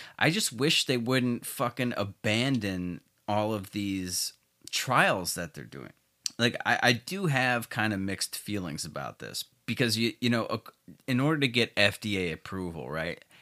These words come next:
you not only have to prove that your drug doesn't do any harm,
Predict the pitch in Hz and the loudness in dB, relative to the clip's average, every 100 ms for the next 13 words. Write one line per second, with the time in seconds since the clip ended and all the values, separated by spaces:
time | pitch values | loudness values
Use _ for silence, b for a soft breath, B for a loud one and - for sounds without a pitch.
0 | B - 110 147 143 127 127 120 113 113 | B 0 4 6 6 4 2 2 2 2
1 | 104 - 101 - - 104 98 110 123 117 | 2 0 -10 -8 -6 -2 -2 -2 -4 -8
2 | - 98 95 95 - 101 95 92 82 90 | -10 -2 0 0 -2 -2 -2 -4 -4 -2
3 | 92 90 82 90 92 92 - - 98 95 | -2 -2 -4 -4 -4 -6 -10 -8 -4 -4
4 | 92 90 101 92 76 - 95 87 117 170 | -4 -4 -4 -4 -6 -6 -4 -4 -6 -8